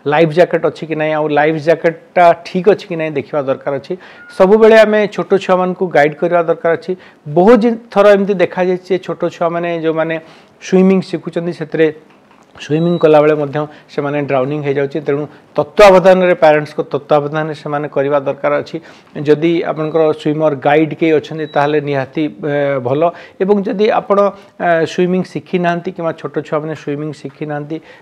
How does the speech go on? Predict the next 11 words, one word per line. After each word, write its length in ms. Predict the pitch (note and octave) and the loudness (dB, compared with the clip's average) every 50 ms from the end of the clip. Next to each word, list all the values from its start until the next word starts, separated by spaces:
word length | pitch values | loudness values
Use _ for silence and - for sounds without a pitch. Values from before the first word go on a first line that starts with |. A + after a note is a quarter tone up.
| _ - D3 | _ -10 -8
ଏ, 220 | D3 D3 C#3 C#3 | -6 -4 -4 -6
ବଡ଼ 200 | C#3+ C#3 D3 D3 D#3 | -6 -4 -4 -2 -2
ଲୋକ 240 | D#3 D#3 D#3 - D#3 | -2 -2 -2 -4 -4
ସୁଇମିଂ 340 | - - D#3 D3+ D#3 D#3+ D3+ | -4 -6 -10 -10 -10 -10 -10
ଶିଖିନାହାନ୍ତି, 500 | D3 - C#3+ C#3 - D3 D3+ D#3 D#3+ E3+ | -12 -12 -14 -12 -12 -10 -10 -10 -10 -10
ତାହେଲେ, 280 | E3 - F3 E3+ F3 | -8 -6 -4 -2 -2
ଏ, 640 | E3+ E3+ - - - _ _ - - C#3+ D3+ D#3 D#3 | -4 -4 -6 -16 -20 _ _ -16 -14 -12 -10 -8 -6
ଲାଇଫ୍ 260 | D3+ D#3 D3+ D#3 D#3 | -6 -4 -4 -4 -2
ଜ୍ୟାକେଟ୍ 300 | D3+ E3 D#3+ D#3+ E3 D#3 | -2 -2 -2 -2 -2 -6
ବ୍ୟତୀତ 260 | D3+ D#3+ D3+ - E3 D#3+ | -6 -8 -8 -8 -6 -4
ଯେଉଁ 120 | E3 D#3 | -4 -4